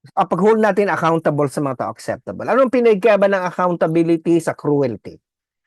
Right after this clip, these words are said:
Yung hino-hold mo lang accountable,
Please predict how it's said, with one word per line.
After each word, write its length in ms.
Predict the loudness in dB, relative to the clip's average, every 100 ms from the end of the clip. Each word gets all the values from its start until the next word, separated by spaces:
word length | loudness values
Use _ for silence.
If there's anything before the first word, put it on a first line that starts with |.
| _ _ _ _ 0
Yung 240 | 2 0 -4 0
hino-hold 480 | 2 4 4 4
mo 80 | 4
lang 160 | 4 2
accountable, 800 | 0 2 2 2 0 2 4 4